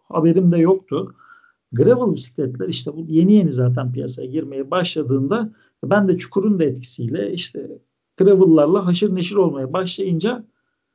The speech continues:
bunun bana uygun olabileceğini düşündüm. Uygun olduğunu da düşündüğüm için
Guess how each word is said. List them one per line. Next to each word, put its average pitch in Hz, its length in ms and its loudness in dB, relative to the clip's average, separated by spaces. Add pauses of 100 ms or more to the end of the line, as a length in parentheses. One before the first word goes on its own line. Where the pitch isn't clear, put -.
(160)
bunun 208 380 2
bana 208 240 2
uygun 175 340 2
olabileceğini 170 640 0
düşündüm. 120 400 -8 (380)
Uygun 143 280 0
olduğunu 147 400 0
da 127 120 0
düşündüğüm 185 480 0
için 233 320 -6